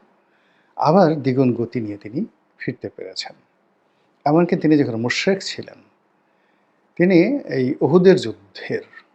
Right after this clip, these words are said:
যে পুরো ইতিহাসটা পাল্টে দিয়েছিলেন তার এই পলায়নপর মনোভাবের জন্য। তিনি পালিয়েছিলেন, অ্যাবসলিউটলি পালিয়েছিলেন, কেউ তাকে দেখতে পায়নি। কিন্তু যখন তিনি দেখলেন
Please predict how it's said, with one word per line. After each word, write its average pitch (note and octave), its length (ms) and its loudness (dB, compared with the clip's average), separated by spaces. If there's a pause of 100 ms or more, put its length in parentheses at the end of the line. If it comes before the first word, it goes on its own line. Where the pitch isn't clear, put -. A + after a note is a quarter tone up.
(480)
যে A2+ 160 -8
পুরো E3+ 280 2
ইতিহাসটা C3+ 580 -2
পাল্টে A#2 340 -2
দিয়েছিলেন A2 500 -6
তার A2+ 240 -2
এই G#2+ 180 -8
পলায়নপর B2 480 0
মনোভাবের G#2 480 -14
জন্য। G#2 180 -20
তিনি D3+ 200 -4
পালিয়েছিলেন, C3+ 600 0 (960)
অ্যাবসলিউটলি D#3 500 0
পালিয়েছিলেন, A2 460 -8
কেউ G#3 180 0
তাকে F3 360 -2 (420)
দেখতে A2+ 260 -6
পায়নি। F#2 300 -14
কিন্তু C3 200 -6
যখন B2+ 320 0
তিনি F3 160 -2
দেখলেন C3 420 -2